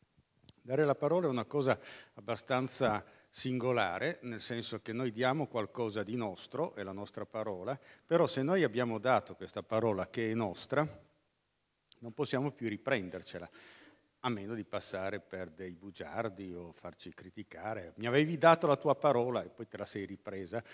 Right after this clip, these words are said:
questa è una cosa che non si fa. Fra l'altro sembra anche molto importante che questa parola sia data gratuitamente, perché la parola venduta, per esempio,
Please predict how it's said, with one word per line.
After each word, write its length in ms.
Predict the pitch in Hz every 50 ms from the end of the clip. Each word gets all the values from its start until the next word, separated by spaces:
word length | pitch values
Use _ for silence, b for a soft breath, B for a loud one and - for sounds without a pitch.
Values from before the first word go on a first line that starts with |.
| B B B B
questa 240 | B - 113 - 120
è 20 | 110
una 140 | 104 104
cosa 240 | - - 113 104 107
che 80 | - 110
non 140 | 98 98 92
si 120 | - 101
fa. 220 | - - 95 90 - B B B B
Fra 160 | B - 196
l'altro 400 | 233 208 135 117 - 139 143 120
sembra 420 | - - - 185 185 196 185 175
anche 240 | 131 107 107 110 -
molto 260 | 180 143 165 170 -
importante 680 | 165 135 - 143 127 123 - - 98 90 87 - 113 -
che 380 | - 156 151 135 - - - - -
questa 280 | - 165 - - 139 117
parola 560 | - 131 120 117 104 90 90 87 104 127 127 - B B B B
sia 240 | B - - 180 160
data 260 | 139 143 143 - 139
gratuitamente, 960 | 107 110 113 107 - 120 107 - - 117 107 117 117 98 90 85 - 98 90
perché 580 | - - 107 - - 143 139 - - - - -
la 120 | - 131
parola 380 | 123 - 151 156 170 185 175 160
venduta, 600 | 131 131 127 123 131 117 117 107 92 - - 87
per 200 | - - 98 92
esempio, 560 | 113 123 110 92 85 82 82 - - 131 127